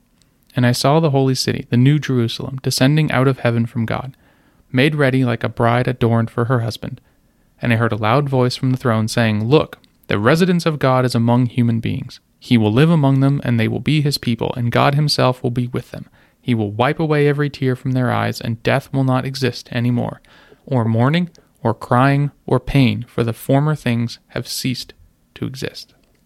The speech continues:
God chose, Jo-, God chooses us, chooses to ha-,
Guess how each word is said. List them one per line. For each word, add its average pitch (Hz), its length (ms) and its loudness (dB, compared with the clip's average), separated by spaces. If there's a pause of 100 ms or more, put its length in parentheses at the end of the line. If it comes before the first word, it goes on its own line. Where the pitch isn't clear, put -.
(1500)
God 151 300 4
chose, 170 400 6
Jo-, 170 240 4
God 165 340 2
chooses 170 340 4
us, - 380 -2 (340)
chooses 165 280 4
to 131 100 2
ha-, - 240 -10